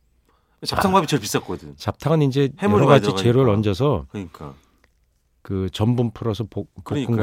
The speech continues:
Speaker 2: 거에다 전분 풀어서 싹 덮어주죠.
Speaker 1: 그 단가가 요렇게, 요렇게 올라가니까. 근데 어쨌든 전 집에서나 이렇게 잔치 때 이 잡채를 먹는데 젓가락을 해가지고 이렇게 걸거쳐가지고 먹는데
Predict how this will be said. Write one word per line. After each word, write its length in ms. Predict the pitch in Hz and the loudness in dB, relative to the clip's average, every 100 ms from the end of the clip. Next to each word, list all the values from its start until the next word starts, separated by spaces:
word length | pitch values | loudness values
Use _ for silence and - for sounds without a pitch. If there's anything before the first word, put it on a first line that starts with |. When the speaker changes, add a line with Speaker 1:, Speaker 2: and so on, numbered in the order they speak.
| 104 | 0
Speaker 2:
거에다 80 | 104 | -2
전분 260 | - 101 104 | -2 -2 -2
풀어서 280 | 104 95 92 | -4 -6 -8
싹 320 | - - - | -14 -14 -12
덮어주죠. 580 | - - 98 - - 80 _ - | -14 -10 -10 -10 -14 -14 _ -14
Speaker 1:
그 80 | 135 | -6
단가가 360 | 131 147 135 131 | -4 -2 -2 0
요렇게, 280 | 160 151 147 | -2 -2 -2
요렇게 180 | 120 123 | -2 -4
올라가니까. 1000 | 104 104 95 90 78 - 76 73 76 76 _ - - | -4 -4 -4 -8 -12 -14 -14 -14 -16 -18 _ -20 -18
근데 160 | - 180 | -4 -2
어쨌든 260 | 165 175 156 | 0 -2 -4
전 120 | 127 | -4
집에서나 680 | - 139 147 151 131 139 131 | -4 -2 0 0 0 -4 -4
이렇게 120 | 110 | -6
잔치 400 | - 117 - 131 | -8 -8 -8 -6
때 200 | 131 117 _ - _ _ _ _ _ - | -4 -4 _ -20 _ _ _ _ _ -16
이 80 | 113 | -12
잡채를 480 | - 113 - 196 190 | -10 -8 -2 0 0
먹는데 720 | 117 107 113 113 160 113 80 _ | -2 -2 -6 -4 -2 -2 -6 _
젓가락을 520 | - 123 160 151 143 117 _ - | -10 -2 0 2 0 -4 _ -14
해가지고 600 | 147 165 170 135 127 120 - _ _ _ _ _ _ _ _ | -10 -6 -6 -6 -10 -12 -16 _ _ _ _ _ _ _ _
이렇게 240 | - 123 | -12 -10
걸거쳐가지고 580 | 110 123 139 - 131 120 | -6 -4 -4 -4 -6 -4
먹는데 680 | 104 117 139 139 165 220 | -6 -4 -4 -2 0 0